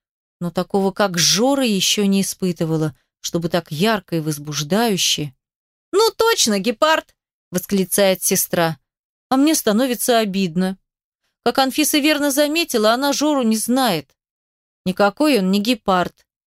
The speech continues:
говорю уверенным голосом. «По твоим словам, именно он», стоит на своем сестра.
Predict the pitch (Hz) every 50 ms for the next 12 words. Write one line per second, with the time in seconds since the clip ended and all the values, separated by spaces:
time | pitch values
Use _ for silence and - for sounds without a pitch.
0 | _ _ _ _ - 170 190 185 196 196 208 240 254 233 180 196 208 196 208 196
1 | 196 196 185 170 180 175 170 160 160 - - 170 156 151 143 _ _ _ _ _
2 | _ _ _ _ _ - 156 - 160 165 165 180 196 202 190 - 247 262 269 302
3 | 320 302 262 254 247 240 262 269 294 320 339 330 277 208 208 233 254 233 _ _
4 | _ _ _ _ _ _ _ _ _ _ _ _ - - - - 240 247 226 190
5 | 160 - 190 190 185 - 196 202 202 190 175 165 - - 170 - - - 196 185
6 | 160 151 143